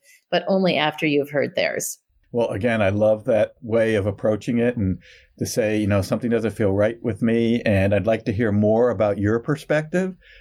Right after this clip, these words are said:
Speaker 2: I'm a big fan of Stephen Covey's book, The Seven Habits of Highly Effective People, and my number
Speaker 1: Yes.
Speaker 2: one habit is number five, which is seek first to understand,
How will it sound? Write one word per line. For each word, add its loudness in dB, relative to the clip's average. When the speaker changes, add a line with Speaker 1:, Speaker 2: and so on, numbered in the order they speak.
Speaker 2:
I'm 2
a 2
big -2
fan 0
of 2
Stephen 0
Covey's -2
book, -2
The 0
Seven -2
Habits -2
of -2
Highly 0
Effective -6
People, 0
and 0
my 2
number 2
Speaker 1:
Yes. -4
Speaker 2:
one 2
habit 0
is -6
number 0
five, 0
which -6
is -2
seek -2
first -4
to -2
understand, -2